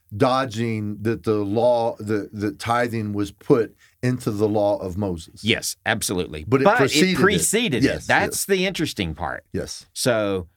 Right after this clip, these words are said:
Speaker 2: it preceded it. We have at least two examples
Speaker 1: Right.
Speaker 2: here. So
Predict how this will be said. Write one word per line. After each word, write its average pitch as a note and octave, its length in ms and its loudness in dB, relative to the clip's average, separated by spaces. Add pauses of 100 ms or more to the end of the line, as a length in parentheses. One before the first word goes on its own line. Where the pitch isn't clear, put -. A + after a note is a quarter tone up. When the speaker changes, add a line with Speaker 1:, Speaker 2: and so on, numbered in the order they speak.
(200)
Speaker 2:
it - 240 0
preceded D3+ 540 2
it. D2 80 -4
We A2+ 100 0
have G#2+ 200 -2
at A2+ 300 -6
least E3+ 380 0
two E3 260 4
examples D#2+ 800 -8
Speaker 1:
Right. G#2 220 0 (220)
Speaker 2:
here. F#2+ 280 0
So F#2 580 -2